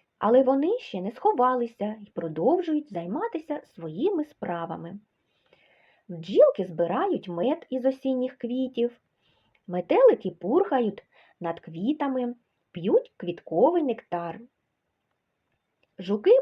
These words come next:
повзають, коники стрибають,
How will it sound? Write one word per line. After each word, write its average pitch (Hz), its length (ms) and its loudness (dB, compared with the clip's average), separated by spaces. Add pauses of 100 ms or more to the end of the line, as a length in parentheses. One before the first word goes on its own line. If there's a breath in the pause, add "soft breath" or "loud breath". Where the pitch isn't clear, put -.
повзають, 269 720 0 (920)
коники 320 480 6
стрибають, 233 840 0